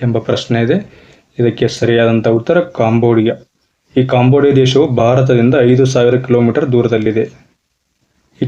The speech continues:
ಕಾಂಬೋಡಿಯಾ ದೇಶದಲ್ಲಿ ಕಂಡುಬರುವಂಥ ಅಂಕೋರ್ ವಾಟ್ ದೇವಾಲಯ ಯಾವುದಪ್ಪ ಅಂದ್ರೆ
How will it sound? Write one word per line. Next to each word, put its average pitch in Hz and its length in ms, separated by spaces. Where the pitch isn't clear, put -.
ಕಾಂಬೋಡಿಯಾ 139 520
ದೇಶದಲ್ಲಿ 131 520
ಕಂಡುಬರುವಂಥ 123 680
ಅಂಕೋರ್ 135 680
ವಾಟ್ 131 360
ದೇವಾಲಯ 113 340
ಯಾವುದಪ್ಪ 117 320
ಅಂದ್ರೆ 127 200